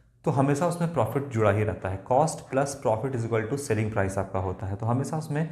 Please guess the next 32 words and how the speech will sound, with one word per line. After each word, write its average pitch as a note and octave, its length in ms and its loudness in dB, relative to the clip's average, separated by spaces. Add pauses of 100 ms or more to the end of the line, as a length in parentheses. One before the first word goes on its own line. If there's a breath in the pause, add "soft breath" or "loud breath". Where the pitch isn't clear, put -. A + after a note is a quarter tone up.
(320 loud breath)
अ, A2+ 140 0
जो A2+ 160 0
है - 480 0
सेलिंग A#2+ 340 0
प्राइस B2+ 280 -2
इंक्लूड B2 360 2
होता G2 260 0
है। F#2+ 180 -6 (340 loud breath)
तो C#3+ 220 2
यहाँ C3 260 4
पर E3+ 160 2
जो C#3+ 120 -2
है C#3 140 0
आपका A#2+ 640 0 (240)
बीस D3 240 0
हज़ार D#3+ 240 2
कॉस्ट C3 400 2
बोलता F#2+ 300 -2
है, G2 120 -6 (240 loud breath)
तो A2+ 120 0 (220)
बीस C3 280 2
हज़ार C#3+ 220 4
में D3 180 0
जो C#3+ 120 0
है C#3 160 -2
बिजनेस B2+ 300 -2
थोड़ी E3 160 4
बेच G#2 180 4
देगा, F#2+ 220 0
क्योंकि B2 220 -4
बीस D3+ 300 0
हज़ार D3 360 2